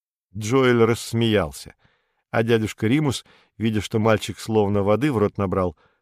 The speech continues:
продолжал. Братец-кролик ни днем, ни ночью не знал покоя.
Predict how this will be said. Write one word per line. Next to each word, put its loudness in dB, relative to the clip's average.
продолжал. -2
Братец-кролик 4
ни 4
днем, 4
ни 4
ночью 4
не 0
знал 2
покоя. -8